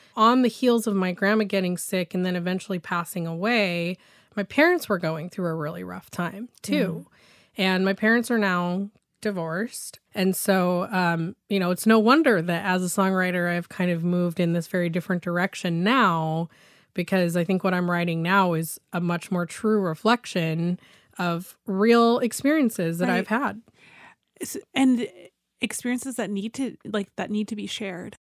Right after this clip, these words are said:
Speaker 2: right?
Speaker 1: And music has actually become a way for me to process my trauma.
Speaker 2: Yeah.
Speaker 1: So, yeah.
Speaker 2: Oh, yeah. I know that for you, losing your nanny has been so challenging and so difficult.
Speaker 1: Mm-hmm.
Speaker 2: And I know there's a story. In fact,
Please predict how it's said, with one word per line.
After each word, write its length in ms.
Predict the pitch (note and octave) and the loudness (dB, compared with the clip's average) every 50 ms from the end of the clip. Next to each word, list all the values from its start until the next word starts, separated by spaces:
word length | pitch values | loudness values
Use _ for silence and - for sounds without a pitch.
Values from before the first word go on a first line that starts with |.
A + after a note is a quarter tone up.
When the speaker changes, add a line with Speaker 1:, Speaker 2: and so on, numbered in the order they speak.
| _ - | _ -6
Speaker 2:
right? 100 | G3 G#3 | 0 2
Speaker 1:
And 140 | B3+ C4 B3+ | 4 6 6
music 340 | C4 C#4 C#4+ C#4 F4 E4 - | 6 6 4 4 2 0 0
has 420 | - - B3 A#3+ C4 C#4 C#4+ B3+ | 0 4 6 6 8 6 6 2
actually 440 | C4 G#3+ G#3 A3 - - - A#3 G#3 | 2 2 2 2 0 -2 -2 -2 -2
become 380 | F#3 G3 G3 - G#3+ G#3 G3+ G3 | -2 -2 -4 -2 -2 0 0 0
a 60 | F#3+ | 0
way 220 | F3+ F#3 F#3 F#3+ | 0 -2 -2 -2
for 180 | F#3 - - G3 | -4 -4 -4 -2
me 180 | F#3+ F#3 F3+ | -2 0 -2
to 100 | E3+ E3 | -4 -6
process 580 | E3 - - F3+ E3+ F3 - - F#3+ F3 - - | -6 -4 -4 -4 -4 -4 -6 -6 -6 -6 -6 -6
my 160 | F#3 E3+ E3 | -6 -6 -6
trauma. 600 | D#3+ - - - E3 D3+ D3+ E3 E3 G3+ A#3+ B3 _ _ _ | -8 -10 -6 -6 -4 -4 -4 -8 -10 -14 -16 -18 _ _ _
Speaker 2:
Yeah. 480 | A3 G#3 G#3+ G3 F3 E3+ E3 F#3+ G3+ G3+ G3 _ _ _ _ | -8 -6 -6 -6 -6 -8 -8 -10 -12 -14 -16 _ _ _ _
Speaker 1:
So, 340 | - - F3 D#3 D#3+ G3 - _ _ _ _ - | -14 -12 -10 -10 -12 -12 -18 _ _ _ _ -6
yeah. 220 | F#3+ F3 A#3 A3 - | -4 -4 -4 -4 -8
Speaker 2:
Oh, 40 | - - _ _ _ _ _ _ _ _ _ _ _ - - - | -12 -20 _ _ _ _ _ _ _ _ _ _ _ -20 -20 -18
yeah. 140 | D#3+ G3 F#3+ _ _ - | -18 -18 -18 _ _ -2
I 120 | A#3+ A3+ | 0 2
know 200 | A3+ A3+ A3+ A3+ | 2 4 2 2
that 380 | A3+ A#3+ A3+ G#3 F#3 D#3+ - - | 0 0 0 0 -2 -2 -6 -10
for 120 | - - | -8 -6
you, 560 | A3 G#3+ G#3 G#3 G3 G3 G3 F#3+ F#3+ F#3+ - - _ _ _ - | -6 -4 -2 -2 -2 0 0 -2 -2 -4 -6 -8 _ _ _ -4
losing 460 | A3+ A3 A3+ A3+ A3+ G#3 A#3+ A3 G3+ | -2 0 0 0 0 -2 -2 -2 -2
your 140 | G3 G3 G3 | 0 0 0
nanny 480 | G3 F#3+ F3 F3+ F#3 F#3+ F#3+ F#3 F#3 F#3 | 0 -2 -2 -2 -4 -4 -6 -6 -6 -6
has 320 | F#3+ G#3 G3 F#3 F#3 - | -6 -6 -8 -8 -8 -8
been 600 | - F#3+ F3+ F3+ F3+ F3+ F3 F3 E3+ E3+ F3 F#3+ - _ _ _ | -8 -6 -6 -6 -6 -8 -8 -10 -10 -10 -12 -14 -16 _ _ _
so 400 | - - - - G#3+ G3 G3 G3 | -16 -12 -8 -4 -2 0 0 0
challenging 680 | G3 - - G3+ F3+ G3 F#3+ G3 G3+ G3 G3+ G3+ G3+ G3 | -2 -4 -6 -6 -4 -4 -4 -6 -6 -6 -6 -6 -6 -6
and 120 | G3 G3 G3 | -6 -6 -6
so 100 | G3+ G3+ | -8 -8
difficult. 600 | F#3 F#3 F#3 - A3 - - F3 D3+ C#3+ C3 - | -8 -8 -8 -10 -12 -10 -8 -10 -8 -10 -10 -8
Speaker 1:
Mm-hmm. 100 | - A3 | -4 0
Speaker 2:
And 120 | A3+ A3 A3+ | 0 2 2
I 100 | A3 A3 | 4 4
know 540 | A3 A#3+ C4 C#4+ C#4 A#3 G3+ F#3+ F#3+ F#3+ F3 | 2 2 2 2 2 2 2 2 2 0 0
there's 220 | F#3+ G#3+ A3+ A3 | 2 0 2 2
a 60 | A#3 | 0
story. 500 | G#3 - - B3+ C#4 C4 A3 F#3+ F#3 F#3+ | -4 0 0 2 2 2 2 2 0 -2
In 200 | - - A#3 A3 A3 | -2 0 0 2 4
fact, 200 | C#4 C#4+ C4+ | 4 2 2